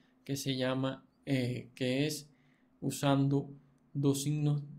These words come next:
de igualdad y no el operador de identidad. Si usáramos el operador de identidad,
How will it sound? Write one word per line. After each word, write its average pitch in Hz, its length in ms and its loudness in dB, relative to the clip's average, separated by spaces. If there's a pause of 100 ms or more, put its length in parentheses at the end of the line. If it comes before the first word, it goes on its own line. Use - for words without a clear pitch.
de 143 220 2
igualdad 135 720 2 (960)
y 156 100 0
no 151 400 4
el 139 160 2
operador 131 480 2
de 139 120 2
identidad. 127 640 -2
Si - 160 -8
usáramos 175 680 -2
el 135 220 -2
operador 127 500 0
de 185 80 0
identidad, 160 640 0